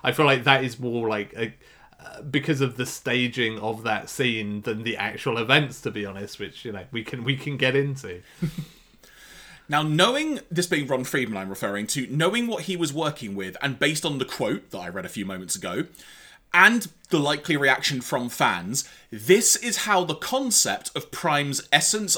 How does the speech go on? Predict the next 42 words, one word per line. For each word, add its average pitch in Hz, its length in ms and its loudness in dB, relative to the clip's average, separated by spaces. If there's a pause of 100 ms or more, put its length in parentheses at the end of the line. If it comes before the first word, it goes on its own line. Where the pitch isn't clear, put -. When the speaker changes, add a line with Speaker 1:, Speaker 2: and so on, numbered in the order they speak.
Speaker 2:
ideologies, 135 840 0 (240)
and 151 200 4
value, 135 460 4 (260)
and 135 140 -2
values, 127 340 2
excuse 104 360 -4
me, 101 180 -6 (220)
would 170 240 4
be 208 100 0
transcended 185 920 2 (340)
within 170 720 4
the 147 80 2
matrix 151 640 0
of 123 140 -4
leadership 131 640 0 (160)
to 170 260 2
the 165 80 2
next 151 340 0
leader, 131 420 -2
which 107 280 -8
ultimately 110 420 -6
would 107 140 -8
be 107 80 -6
chosen 113 480 -4
by 92 200 -10
the 90 100 -14
matrix - 580 -12
itself. - 680 -2 (540)
So 202 220 2
at 220 80 0
least 285 180 2
he 240 80 2
had 226 140 4
the 196 80 6
wherewithal 160 480 4
to 147 100 -4
figure 151 280 0
out 135 120 2
a 123 60 -4
way 127 160 6
of 120 100 0
going, 120 380 4